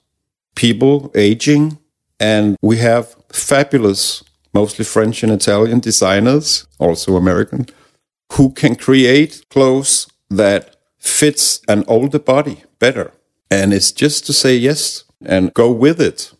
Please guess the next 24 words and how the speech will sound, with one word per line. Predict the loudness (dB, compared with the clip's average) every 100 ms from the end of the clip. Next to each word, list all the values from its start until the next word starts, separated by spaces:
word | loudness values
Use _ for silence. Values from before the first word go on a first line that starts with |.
| _ _ _ _ _ _ _ _ _ _
And | 0 2 2
I |
think | 0 -2 -2 -2
it's | -2 -2
so | -2 0 2
interesting | 2 0 -4 -2 -2 -2
to | -2
see | 0 0 0 -2 -10 _
how | -8 0 2 2 -2 -8 _ _ _ -6
people | -2 0 0 -2 -6 _
hang | -4 0 2
on | 2 2 -2 -8 _ _ -6
to | 0
their | 2 2
youth | 2 0 -2 -12 -18 _ _ _ _ _ _ -2
in | 0
all | 2 2 2
these | 0 0
areas | 0 2 2 0 -6 -8 -10 -10 -4
and | -2 0
deny | 0 2 2 2 0 0
to | -2 -4
step | -4 0 0 -2 -2
into | -2 -2 -4 -2 0 -2